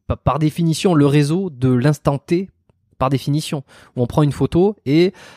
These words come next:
euh, on, on va, alors soit c'est, c'est mis en scène, soit ça l'est moins, mais on va conclure, euh, d'une photo, euh, donc d'une image, euh, quelque chose, tu vois, un petit peu comme tu me disais, tu vois quelqu'un qui à un moment donné boit et tu te dis tiens il est comme ça, il est ceci cela, un peu comme tu vois une photo, euh,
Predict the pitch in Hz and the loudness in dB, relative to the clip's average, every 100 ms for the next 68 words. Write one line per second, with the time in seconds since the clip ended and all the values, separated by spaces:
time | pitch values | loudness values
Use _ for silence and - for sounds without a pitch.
0 | - 113 113 113 110 - 123 123 117 113 | -12 -4 -2 -2 -4 -6 -8 -6 -4 -2
1 | 107 101 - 160 - 123 - 127 127 131 | -4 -6 -4 -4 -2 -6 -4 -4 -2 -2
2 | - 175 156 117 - - 117 120 156 208 | 0 0 0 -2 -4 -2 -2 0 0 0
3 | - - - 131 131 135 - 214 - 214 | -6 -20 -6 -4 0 -2 0 0 0 0
4 | 196 113 107 - 110 120 165 - 165 - | 0 -2 -10 -6 -6 -2 -2 0 -2 2
5 | 151 135 _ _ _ - 98 101 123 120 | 0 -2 _ _ _ -10 -8 -4 -2 0
6 | 147 180 185 214 - _ _ - 107 - | 2 2 2 0 -10 _ _ -8 -6 -2
7 | 147 - 147 104 - - 107 120 110 98 | -2 2 0 0 -10 -10 -6 -4 -4 -8
8 | - 127 156 120 - 120 117 147 - 113 | -6 -2 0 -2 -2 -4 0 -2 -2 -8
9 | 110 113 143 135 - 104 107 120 120 113 | -6 -4 -2 -4 -4 -6 -4 -2 0 0
10 | 110 135 180 165 - 117 127 - 160 120 | 2 2 2 -2 -6 -10 -8 -4 -2 -2
11 | 113 120 117 160 139 113 - - - 117 | -2 -4 -2 -2 -2 -4 -10 -12 -6 -2
12 | 190 - - - 151 120 - 135 131 - | -2 -4 -20 -4 -2 -2 -2 2 2 0
13 | 123 143 139 110 | -2 0 2 0